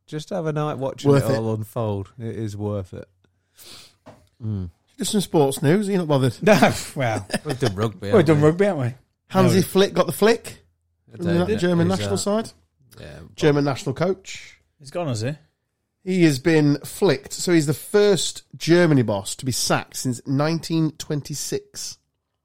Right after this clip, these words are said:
Speaker 3: To be
Speaker 2: They've all,
Speaker 3: sacked?
Speaker 2: yeah, they've all left
Speaker 3: All left.
Speaker 2: on, on their own, uh, on their own accord.
Speaker 3: Farke
Speaker 2: You ever
Speaker 3: admitted.
Speaker 2: leave?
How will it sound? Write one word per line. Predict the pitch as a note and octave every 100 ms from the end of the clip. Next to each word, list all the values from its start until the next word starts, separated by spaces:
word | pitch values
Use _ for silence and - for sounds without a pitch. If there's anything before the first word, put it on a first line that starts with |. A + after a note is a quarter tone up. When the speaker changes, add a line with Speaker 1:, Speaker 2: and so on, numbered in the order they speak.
| _ _ _
Speaker 3:
To | -
be | C#3+
Speaker 2:
They've | C#3+ C3+
all, | D3
Speaker 3:
sacked? | C#3
Speaker 2:
yeah, | E3+ D#3+
they've | B2
all | D3+
left | D3 C#3
Speaker 3:
All | C#3
left. | C3+ C#3 C3
Speaker 2:
on, | C#3
on |
their | C3+
own, | C3+ C3 B2+
uh, | B2+ B2 - _ _ _ _ _ _ _ -
on | D#3 C#3
their | D#3+ D3
own | E3+ D#3+ C3+ - _
accord. | - - F3 G2+ - - _ _ _ _ _ _ _ -
Speaker 3:
Farke | C3+ - A2+
Speaker 2:
You | B3+
ever | G4+ F#4
Speaker 3:
admitted. | E4+
Speaker 2:
leave? | C#4 C#4 D#4 -